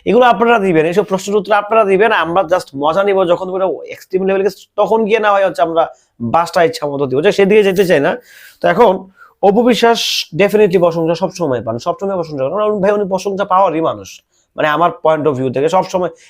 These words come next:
একটা হাবা গোবা মাইয়া। সত্যি কথা বলতে, অপু বিশ্বাসকে যতটা চালাক মনে হয়, উনি আসলে অতটা চালাক না। হুম, চালাক হলে আসলে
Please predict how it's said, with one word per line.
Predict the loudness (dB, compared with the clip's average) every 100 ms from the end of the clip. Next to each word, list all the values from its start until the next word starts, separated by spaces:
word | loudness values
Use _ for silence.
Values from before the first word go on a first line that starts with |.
| -6
একটা | -2
হাবা | -2 0 2
গোবা | 2 2 2
মাইয়া। | 2 -2
সত্যি | -4 -2
কথা | 0 0
বলতে, | -2 -4
অপু | -2
বিশ্বাসকে | -4 -4 -6
যতটা | -6 -4 -6
চালাক | -2 0 0 -2
মনে | -2 0
হয়, | 2 0 -2 _ -20 -20 _ _
উনি | 2 2
আসলে | 4 2
অতটা | 2 0
চালাক | -2 -2 -2 -2 -10
না। | -8 -6 -6 -8 -14 _ _ _ _ _ -16
হুম, | -14 -14
চালাক | -4 0 0 2
হলে | 2
আসলে | 2 2 -2